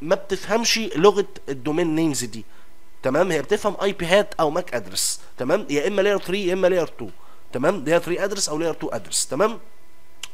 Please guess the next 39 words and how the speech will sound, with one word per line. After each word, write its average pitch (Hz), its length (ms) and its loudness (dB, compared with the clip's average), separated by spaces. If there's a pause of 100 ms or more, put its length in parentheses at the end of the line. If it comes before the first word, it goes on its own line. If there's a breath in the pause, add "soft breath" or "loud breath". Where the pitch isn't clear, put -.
(300 loud breath)
المفروض 180 400 -2
الجهاز 160 640 2 (380 loud breath)
لو 135 320 6 (180)
هيروح 143 400 2
دبليو 202 180 6
دبليو 196 200 2
دوت 160 140 -2
فيسبوك 196 300 0
دوت 170 100 -2
كوم 196 280 -2
هيعمل 160 320 2
ايه؟ 135 140 -4 (180 loud breath)
هيشوف 151 420 -2
مين 214 120 0
الدي 220 260 -2
ان 214 120 -4
اس 208 220 0
سيرفر 190 280 2
بتاعي، 143 400 -4 (440 soft breath)
اربع 196 200 2
تمانيات، 127 480 -4
صح؟ - 260 4 (300 loud breath)
اذا 170 140 0
يقوم 196 420 2
مطلع 233 460 6
باكت 220 340 -2
اسمها 233 420 4 (240 loud breath)
دي 196 320 -4
ان 185 160 0
اس - 500 0 (200)
request، 160 640 -2
ودي 139 160 -4
شفناها 202 540 2 (640 loud breath)
او 139 120 6
عملنا 143 400 4
لها 190 100 8
ديمونستريشن 160 640 0
قبل 208 200 -2
كده. 262 260 -2